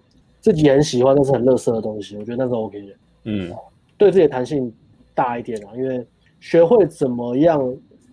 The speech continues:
Speaker 1: 呃，安慰自己跟，跟，跟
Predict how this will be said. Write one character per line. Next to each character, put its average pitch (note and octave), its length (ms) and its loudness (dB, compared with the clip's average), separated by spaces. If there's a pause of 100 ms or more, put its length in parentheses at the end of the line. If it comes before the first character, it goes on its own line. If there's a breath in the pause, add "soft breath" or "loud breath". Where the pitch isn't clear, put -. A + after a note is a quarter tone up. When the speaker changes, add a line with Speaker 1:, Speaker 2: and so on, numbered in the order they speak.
(120)
Speaker 1:
呃， B2+ 200 -2
安 E3 220 0
慰 F3+ 140 6
自 E3 140 -4
己 B2+ 180 -8
跟， C#3+ 340 -2 (380)
跟， C#3 380 0
跟 C#3 440 -4